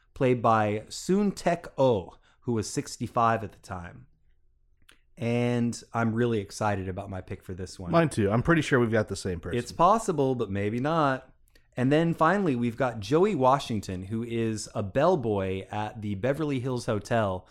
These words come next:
Speaker 1: where Chris Farley first takes up residence when he gets to California.
Speaker 2: <laughs> And c-, repeatedly loses his shoes.
Speaker 1: Played by Chris Rock, who was just thirty-two at the time. What am I missing?
Speaker 2: He is shadowed by his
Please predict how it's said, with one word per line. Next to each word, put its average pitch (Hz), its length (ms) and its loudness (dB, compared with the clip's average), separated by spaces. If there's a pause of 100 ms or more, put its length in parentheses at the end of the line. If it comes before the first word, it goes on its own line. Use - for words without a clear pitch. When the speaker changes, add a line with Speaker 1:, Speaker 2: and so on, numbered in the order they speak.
(240)
Speaker 1:
where 104 680 -2 (320)
Chris - 260 -6
Farley 107 420 0
first - 500 -6
takes - 260 -6
up 107 160 -6
residence 95 520 -4
when 98 100 -4
he 95 80 -4
gets 90 280 -6
to - 80 -16
California. 113 640 0
Speaker 2:
<laughs> - 20 -2
And 127 100 -6
c-, 165 80 4
repeatedly 143 680 4
loses 117 360 2
his 104 140 -2
shoes. - 540 -8 (100)
Speaker 1:
Played 143 320 2
by 117 200 4
Chris - 420 -2
Rock, 120 420 4
who 107 140 -4
was 95 180 -6
just - 320 -10
thirty-two 101 800 -4
at - 120 -14
the - 60 -20
time. 87 460 -12 (480)
What 127 160 2
am 156 80 4
I 147 80 6
missing? 123 520 -2 (280)
Speaker 2:
He 156 200 4
is 143 100 4
shadowed 139 500 2
by 120 300 2
his 113 500 0